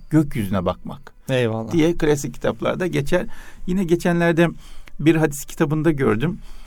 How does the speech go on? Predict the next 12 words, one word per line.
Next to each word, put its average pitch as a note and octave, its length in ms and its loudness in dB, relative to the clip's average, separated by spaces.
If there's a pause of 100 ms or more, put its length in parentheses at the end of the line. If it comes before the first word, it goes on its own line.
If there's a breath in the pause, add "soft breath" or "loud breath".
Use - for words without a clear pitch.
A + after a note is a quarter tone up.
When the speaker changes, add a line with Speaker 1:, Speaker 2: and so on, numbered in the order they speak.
(240 soft breath)
Speaker 1:
Ee, B2+ 440 0 (360)
sokağa A3+ 640 0
çıkma F#3 360 2
duası D#3 420 6
diye F#3 160 4
ben D#3 200 4
bilirim. A2+ 420 0
Efendimiz C3+ 340 -2
sallallahu - 180 -4
aleyhi A2+ 160 -4
ve C3 40 -2
sellem D3+ 140 -6